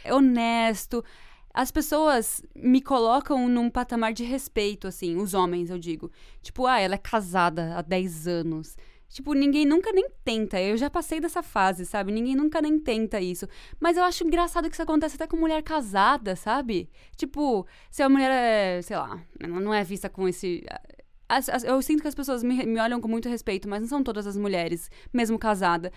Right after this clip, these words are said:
Tipo, aí você vai tentar alguma coisa a mais, tipo, ai, ser, ser muito amigo. É como se eu colocasse o seu marido numa friend zone, por exemplo, e sendo casado, sabe?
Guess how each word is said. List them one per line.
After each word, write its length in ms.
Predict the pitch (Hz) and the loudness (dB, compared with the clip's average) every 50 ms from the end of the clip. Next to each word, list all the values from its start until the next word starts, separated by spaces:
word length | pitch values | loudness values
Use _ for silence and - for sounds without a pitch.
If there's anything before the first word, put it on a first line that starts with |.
| - - - | -16 -20 -20
Tipo, 160 | - - - 554 | -18 -2 2 2
aí 80 | 508 | 2
você 120 | 466 508 494 | 2 2 2
vai 120 | 494 494 | 0 2
tentar 300 | 453 466 415 359 359 370 | 4 4 4 4 4 4
alguma 260 | 370 339 349 359 339 | 4 6 6 4 4
coisa 300 | 339 - 349 339 311 311 | 4 4 2 2 4 4
a 20 | 285 | 4
mais, 400 | 277 277 285 311 330 330 302 - | 4 2 2 2 2 0 0 -2
tipo, 160 | - - 285 | -4 -4 0
ai, 220 | 285 285 285 285 | 0 0 0 0
ser, 360 | 285 - 269 254 233 240 254 | -2 -2 -2 -2 0 -2 -2
ser 120 | - - 285 | -2 0 0
muito 200 | 269 277 269 277 | 2 2 2 0
amigo. 240 | 262 247 254 220 - - - | 0 -2 -4 -6 -8 -6 -4
É 80 | 247 269 | -4 0
como 260 | - 320 302 294 302 | 2 2 2 2 0
se 220 | 302 - 285 262 - - - - - - - - - - - | 0 -2 -4 -6 -6 -12 -16 -18 -18 -18 -18 -16 -8 0 2
eu 320 | 262 269 277 302 320 330 | 4 4 4 4 2 0
colocasse 520 | 311 - 311 277 277 277 277 269 277 - 269 | 0 0 0 0 0 0 -2 -4 -4 -4 -4
o 40 | 254 | -2
seu 160 | - 285 254 | 0 2 2
marido 320 | 254 247 233 240 220 226 | 2 2 2 0 0 0
numa 200 | 233 226 226 226 | 0 0 0 0
friend 220 | 226 240 226 226 190 | -2 0 -2 0 0
zone, 260 | 214 208 202 196 190 | 0 0 0 0 -2
por 120 | 202 196 | -4 -4
exemplo, 460 | 202 196 190 190 185 185 175 180 170 - | -4 -2 0 0 0 0 -2 -6 -8 -8
e 80 | - | -8
sendo 300 | 226 - 311 285 294 311 | -6 -4 0 2 2 2
casado, 720 | 302 - 370 339 262 247 262 269 302 330 349 285 233 196 196 | 2 2 0 0 2 2 4 4 6 6 4 2 0 -4 -8
sabe? 420 | - - 247 254 277 233 208 190 | -4 0 2 2 2 2 -2 -6